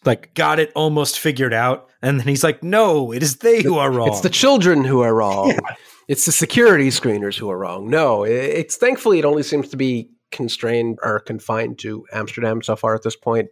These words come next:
Speaker 2: but kind of feels like the dominoes are gonna start falling again come summer travel high season starting.
Speaker 1: Yeah,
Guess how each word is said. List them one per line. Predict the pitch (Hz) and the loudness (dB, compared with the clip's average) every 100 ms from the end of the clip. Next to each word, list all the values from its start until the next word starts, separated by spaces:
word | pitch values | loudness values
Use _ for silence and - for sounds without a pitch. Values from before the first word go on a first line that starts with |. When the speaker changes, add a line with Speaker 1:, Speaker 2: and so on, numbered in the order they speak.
| - | -2
Speaker 2:
but | 104 - _ - - _ - | -2 -2 _ -20 -20 _ -10
kind | 139 127 | -6 -4
of | 107 | -4
feels | 120 110 | -4 -4
like | 104 | -4
the | 101 | -4
dominoes | 101 95 101 98 | -4 -4 -4 -4
are | 95 | -4
gonna | 92 | -8
start | - 92 - | -6 -6 -6
falling | - 90 101 101 | -6 -4 -4 -6
again | 101 104 104 - _ _ | -4 -4 -6 -12 _ _
come | - 104 95 98 - _ _ _ | -8 -6 -6 -8 -16 _ _ _
summer | - 110 95 - _ _ | -8 -6 -4 -8 _ _
travel | - 92 92 90 | -6 -4 -4 -6
high | - 95 | -4 -6
season | 95 87 98 87 - | -6 -12 -14 -16 -16
starting. | - - - - - _ _ _ _ - | -14 -12 -12 -16 -20 _ _ _ _ -4
Speaker 1:
Yeah, | 117 - - | -2 -2 -8